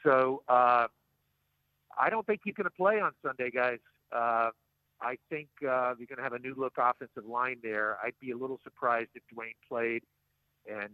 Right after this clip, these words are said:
he didn't have a great game on Sunday, clearly, but, uh,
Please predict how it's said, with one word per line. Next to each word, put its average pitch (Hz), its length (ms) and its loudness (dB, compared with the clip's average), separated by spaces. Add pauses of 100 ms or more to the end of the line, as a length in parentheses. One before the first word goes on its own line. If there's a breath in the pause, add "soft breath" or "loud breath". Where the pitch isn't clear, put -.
(100)
he 156 120 -8
didn't 196 160 -6
have 185 120 0
a 175 60 2
great 160 280 2
game 151 280 -6
on 139 200 -2
Sunday, 143 420 -2 (120)
clearly, 143 500 -2 (320)
but, 123 200 2 (160)
uh, 113 260 2